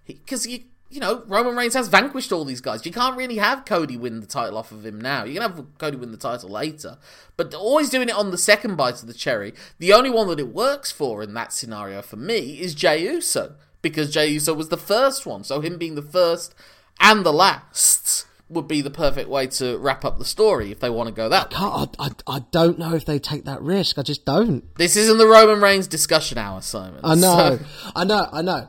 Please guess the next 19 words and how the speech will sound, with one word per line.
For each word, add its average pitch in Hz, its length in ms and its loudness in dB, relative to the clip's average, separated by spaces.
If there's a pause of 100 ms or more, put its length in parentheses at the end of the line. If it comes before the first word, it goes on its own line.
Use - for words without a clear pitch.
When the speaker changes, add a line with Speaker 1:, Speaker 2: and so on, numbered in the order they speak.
(160)
Speaker 2:
But, 170 240 -4
like, 156 280 -2 (340)
in 175 140 -4
terms 190 380 -2
of, 160 320 -4 (400)
it, 156 120 -14 (120)
th-, 208 160 -8
th-, 190 140 -18
what 196 160 -2
I'm 175 80 -6
saying 165 220 -4
is 143 100 -8
it's - 140 -12
contrasted, 160 640 -8
whereas 123 380 -12
it 143 80 -10
all 165 160 -4
seems 147 500 -8
to, 131 240 -12